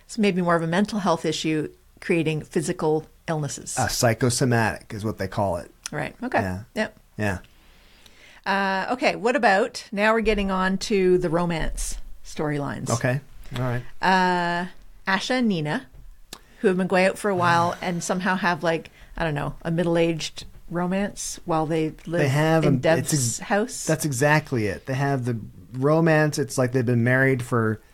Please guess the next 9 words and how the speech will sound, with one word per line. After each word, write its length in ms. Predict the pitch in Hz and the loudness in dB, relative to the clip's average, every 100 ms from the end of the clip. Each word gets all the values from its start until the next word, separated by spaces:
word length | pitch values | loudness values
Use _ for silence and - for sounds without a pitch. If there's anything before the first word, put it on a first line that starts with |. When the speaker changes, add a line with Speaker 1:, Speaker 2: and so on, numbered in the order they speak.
| - | -10
Speaker 2:
how 100 | - | -2
long 140 | 131 143 | 2 4
we've 100 | 139 | 4
been 120 | 139 | 4
married? 280 | 143 151 151 - - | 2 0 -2 -10 -2
Speaker 1:
Even 220 | 269 294 | 2 4
longer 320 | 233 262 302 220 | 6 4 4 2
than 120 | 165 | 0
us. 380 | - - - | -2 -6 -8